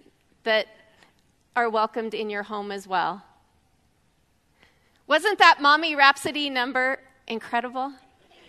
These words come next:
I would have thought that they were looking in my windows on any given day. You might see any one of those things at my house,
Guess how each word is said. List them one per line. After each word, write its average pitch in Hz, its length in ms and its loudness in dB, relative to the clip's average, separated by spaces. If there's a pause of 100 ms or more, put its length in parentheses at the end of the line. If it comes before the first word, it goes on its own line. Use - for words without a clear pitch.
(3250)
I 262 80 6
would 302 160 6
have 320 140 6
thought 302 300 8
that 294 160 2
they 277 140 2
were 269 200 0
looking 359 400 0
in 330 200 0
my 294 220 2
windows 262 560 2
on 254 240 0
any 294 280 -4
given 277 340 -4
day. 247 220 2
You 240 180 -4
might 247 260 -2
see 269 320 -4
any 277 300 -4
one 254 400 0
of 220 380 -4
those 214 280 -4
things 202 600 -8
at 208 140 0
my 262 200 0
house, 208 560 -4